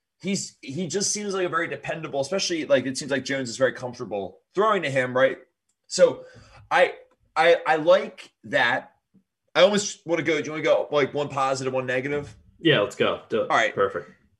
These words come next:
Speaker 1: But for, for, for that, I mean, dude, your, your running game was ten times worse. I mean, and, like, let's state the obvious, right? It's like, I'm not gonna sit here and be the guy, like, on E S P N be like, "What's wrong with Saquon?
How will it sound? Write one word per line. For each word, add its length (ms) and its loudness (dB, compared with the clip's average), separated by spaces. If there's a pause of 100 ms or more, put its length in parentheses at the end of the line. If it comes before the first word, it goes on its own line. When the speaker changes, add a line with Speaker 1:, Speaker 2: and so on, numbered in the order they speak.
Speaker 1:
But 100 -2
for, 160 -4 (280)
for, 180 -2
for 80 -8
that, 320 4
I 60 6
mean, 180 -2
dude, 380 -4
your, 260 -6
your 140 -4
running 320 4
game 180 0
was 240 -4
ten 220 -2
times 260 -2
worse. 580 2
I 60 2
mean, 180 2
and, 120 4
like, 160 0
let's 180 2
state 240 -2
the 80 0
obvious, 460 0
right? 180 0
It's 140 -4
like, 160 0
I'm 80 0
not 120 0
gonna 140 6
sit 220 0
here 140 -2
and 60 -4
be 80 -4
the 120 -2
guy, 260 0
like, 180 0
on 140 -4
E 80 -4
S 140 -6
P 100 -8
N 80 -6
be 60 -2
like, 260 -4
"What's 180 -6
wrong 140 -4
with 80 -2
Saquon? 600 -8